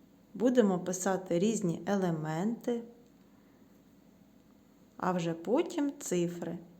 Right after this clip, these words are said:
Для початку ми навчимося з вами орієнтуватися на аркуші зошита. Ось ми бачимо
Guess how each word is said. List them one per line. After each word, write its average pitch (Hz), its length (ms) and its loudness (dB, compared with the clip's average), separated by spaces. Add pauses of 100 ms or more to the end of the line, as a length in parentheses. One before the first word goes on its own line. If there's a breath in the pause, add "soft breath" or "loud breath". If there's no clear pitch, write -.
(1600)
Для 208 180 2
початку 226 580 0
ми 208 120 6
навчимося 196 760 0
з 208 100 -2
вами 175 440 2 (180)
орієнтуватися 208 1160 2 (580 loud breath)
на 208 300 2
аркуші 240 800 0 (420)
зошита. 180 640 -2 (2250 loud breath)
Ось 302 240 -2
ми 233 60 4
бачимо 202 720 2